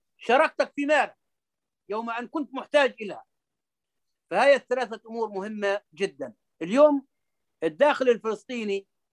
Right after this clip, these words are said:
غرقان في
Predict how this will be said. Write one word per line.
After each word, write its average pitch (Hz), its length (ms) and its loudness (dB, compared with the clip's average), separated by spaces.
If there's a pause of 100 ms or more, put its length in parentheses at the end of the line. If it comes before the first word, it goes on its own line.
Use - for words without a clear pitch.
(1080)
غرقان 269 760 4 (280)
في 285 560 2